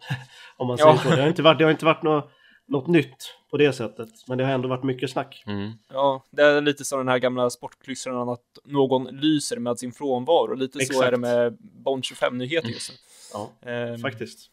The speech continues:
Speaker 2: man läser mycket, men ändå ingenting.
Speaker 1: Ja.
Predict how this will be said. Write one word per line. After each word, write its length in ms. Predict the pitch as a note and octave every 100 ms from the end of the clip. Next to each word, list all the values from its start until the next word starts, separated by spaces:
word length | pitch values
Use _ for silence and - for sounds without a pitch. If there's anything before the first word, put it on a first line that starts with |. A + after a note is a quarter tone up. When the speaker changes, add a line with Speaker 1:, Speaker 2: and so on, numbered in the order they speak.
| - _ _ -
Speaker 2:
man 160 | C3+
läser 280 | D3 D#3 -
mycket, 300 | D3 C3+ C3+
men 240 | B2+ B2 B2
ändå 240 | B2 A#2+
ingenting. 420 | A#2+ A#2+ B2+ B2+ - _ _ _
Speaker 1:
Ja. 260 | - G#2